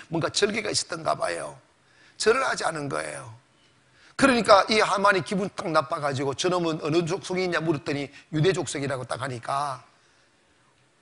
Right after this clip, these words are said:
아수에르 왕에 가가지고 어떻게 음모를 꾸미느냐 하면, "이 유대 민족이 당신이 만든 법 앞에 저,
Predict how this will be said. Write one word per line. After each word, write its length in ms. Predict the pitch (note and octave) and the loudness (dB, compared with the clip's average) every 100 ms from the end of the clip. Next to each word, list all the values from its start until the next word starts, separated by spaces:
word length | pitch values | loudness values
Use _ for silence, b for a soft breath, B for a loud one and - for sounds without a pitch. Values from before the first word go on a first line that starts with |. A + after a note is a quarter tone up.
| _ _ _ _ _ | _ _ _ _ _
아수에르 540 | - F3 F3+ G#3+ G#3 F3+ | 6 6 6 6 6 6
왕에 320 | C#3 C#3 C#3 | 2 0 -2
가가지고 640 | A#2 B2+ B2 - B2+ B2+ - | -4 -6 -6 -6 -8 -8 -8
어떻게 500 | G3 - - G3 G#3+ | -2 -2 4 4 4
음모를 320 | G#3+ F3+ D3 C3 | 2 0 0 -2
꾸미느냐 460 | E3+ C#3+ C3+ C3 | -4 -2 -2 -4
하면, 460 | B2+ C3+ C3+ C3 B2+ _ _ b b b | -6 -8 -10 -12 -16 _ _ b b b
"이 240 | E3 E3 C#3 | -2 0 0
유대 220 | C#3+ E3+ | 4 4
민족이 840 | F3 F#3 D3 A2 A#2+ C3+ C3 A2+ G#2+ b b b | 2 -2 -4 -6 -6 -6 -8 -10 -18 b b b
당신이 480 | - D3+ - A3 G3 | -2 0 0 0 -2
만든 340 | D3 C3+ D3 | -2 -2 -2
법 180 | - E3+ | -4 -4
앞에 420 | E3 - C3+ A#2+ A2 | -4 -4 -8 -8 -10
저, 220 | - | -6